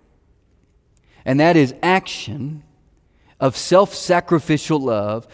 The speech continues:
on behalf of others. I suspect we've got some Zacchaeuses in the room. Years, maybe decades in sin, pursuing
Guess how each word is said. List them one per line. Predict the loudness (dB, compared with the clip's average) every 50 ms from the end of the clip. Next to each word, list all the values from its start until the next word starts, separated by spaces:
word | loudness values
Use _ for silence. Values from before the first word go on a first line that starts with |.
| -20 -20 -8 -4
on | -2 -2 0
behalf | 0 0 0 0 0 -2 -2 -4 -6 -18 -20 -12 -6
of | -6 -4 -4
others. | -4 -8 -8 -16 -20 -20 -20 -20 -20 -20 -20 -20 -20 _ _ _ _ _ _ _ _ _ _ _ _ _ _ _ _ _ _ _ _ _ _ _ _ _ _ _ _ _ _ _ _ _ _ _ _ _ _ _ _ _ _ _ _ _ _ _ _ _ _ _ _ _ _ _ _ _ _ _ _ _ _ _ _ _ _ _ _ _ _ _ _ _ _ _ _ _ _ _ _ _ -4 -4
I | -4
suspect | -2 -2 -4 -6 -2 0 0 0 0 0
we've | -4 -2 0
got | 2 0 0 0 -2
some | -6 -6 -6 -6 -6
Zacchaeuses | -4 -4 -4 -4 -2 -2 -2 -2 -2 -4 -6 -10 -10 -8 -8
in | -8 -8 -8
the | -8
room. | -10 -10 -12 -12 -14 -16 -18 _ _ _ _ _ _ _ _ _ _ _ _ _ _ _ _ _ _ _ _ _ _ _ _ _ _ _ _ -20 -20 _ _ _ _ _ _ -10
Years, | -6 -2 0 2 2 2 2 2 2 0 -2 -4 -6 -8 -8 -12 -16 _ _ _ _ _ _ _ _ _ _ -8
maybe | -4 -2 -2 -2
decades | -2 0 -2 -2 -2 -2 -4 -4 -4 -4 -6 -10 -12 -12 -10
in | -10 -10
sin, | -10 -8 -8 -6 -4 -4 -4 -6 -10 -14 -20 -20 -20 _ -20 _ _ _ _ _ _ _ _ _ _ _ _ _ _ _ _ _ _ _ _ _ _ _ _ _ _ _ _
pursuing | -10 -8 -6 -2 0 0 0 0 0 -2 -4 -6